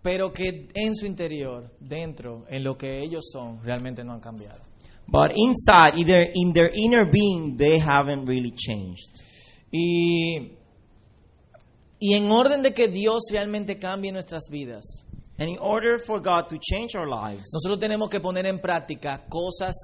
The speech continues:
Speaker 1: que de verdad acerquen a Dios a nosotros.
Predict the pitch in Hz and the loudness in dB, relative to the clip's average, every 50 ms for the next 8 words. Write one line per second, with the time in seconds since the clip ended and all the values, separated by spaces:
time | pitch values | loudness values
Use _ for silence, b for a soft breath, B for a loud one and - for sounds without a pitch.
0 | - - - 160 160 147 147 147 - 147 143 135 135 131 135 147 151 151 147 143 | -14 -12 -8 -6 -4 -2 -2 -4 -4 -4 -6 -6 -8 -6 -6 -4 -2 -2 -2 -4
1 | 131 - b b b b b - 147 143 - - - 180 180 196 202 190 - 175 | -4 -8 b b b b b -10 -8 -8 -8 -6 -4 -4 -4 -4 -4 -6 -6 -8
2 | 156 147 135 127 135 131 135 131 - 123 123 120 120 117 110 107 104 - - - | -6 -6 -6 -6 -4 -6 -6 -6 -8 -10 -10 -8 -10 -10 -10 -12 -12 -14 -14 -16
3 | - - - - | -16 -18 -18 -20